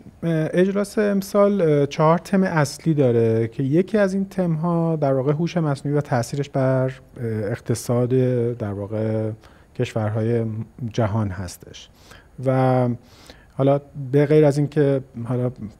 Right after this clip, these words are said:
حوزهٔ بلاکچین رو هم به نوعی داخل همین هوش مصنوعی آوردن و دارن در موردش صحبت می‌کنن. ام، خیلی، اه، همین دیروز که در واقع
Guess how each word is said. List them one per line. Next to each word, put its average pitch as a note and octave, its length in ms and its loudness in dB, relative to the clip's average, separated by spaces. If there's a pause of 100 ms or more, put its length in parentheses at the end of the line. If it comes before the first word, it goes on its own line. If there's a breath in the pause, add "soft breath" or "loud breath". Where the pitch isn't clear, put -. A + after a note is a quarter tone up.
(120)
حوزهٔ C3 380 4
بلاکچین C#3+ 760 2
رو D3 80 4
هم C#3 240 2
به B2+ 100 2
نوعی C3 300 0 (220)
داخل B2+ 320 2
همین A#2+ 300 0
هوش A#2+ 240 -2
مصنوعی A#2 520 0
آوردن A#2 480 0
و A2 60 -2
دارن A2 240 -2
در A2+ 120 -2
موردش G#2 300 -6
صحبت A#2 380 -6
می‌کنن. C3 420 -4 (960 soft breath)
ام، D3+ 500 0 (100)
خیلی، A3 340 2 (140)
اه، D#3 460 0
همین F#3 360 -2 (100)
دیروز D#3+ 440 2
که D#3 140 2
در B2 160 2
واقع A#2 560 2